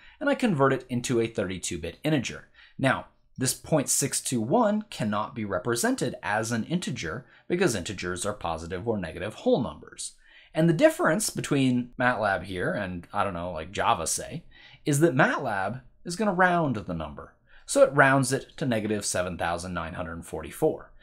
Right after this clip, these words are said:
Whereas what Java would do is it would just chop off the decimal place. It would just say,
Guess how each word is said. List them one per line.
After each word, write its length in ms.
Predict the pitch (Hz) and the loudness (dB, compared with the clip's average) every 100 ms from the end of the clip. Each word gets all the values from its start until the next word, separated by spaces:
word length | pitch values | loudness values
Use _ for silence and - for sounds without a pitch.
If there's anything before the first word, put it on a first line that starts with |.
| - - | -20 -10
Whereas 460 | - 147 151 135 127 | 4 8 8 6 2
what 260 | 113 113 117 | 0 -2 0
Java 320 | 226 277 202 | 2 4 4
would 160 | 127 | 2
do 220 | 110 120 117 | 4 4 4
is 120 | 120 | 2
it 100 | 120 | -2
would 140 | 113 | -2
just 340 | 107 - - - | -2 -6 -8 0
chop 320 | 123 110 107 | 2 4 2
off 180 | 85 - | 0 0
the 60 | |
decimal 300 | 87 - 78 | -4 -4 -10
place. 400 | - - - - - | -16 -16 -14 -14 -8
It 80 | 104 | -6
would 140 | 98 | -4
just 160 | 95 - | -2 0
say, 480 | 101 98 92 87 | 0 -2 -4 -8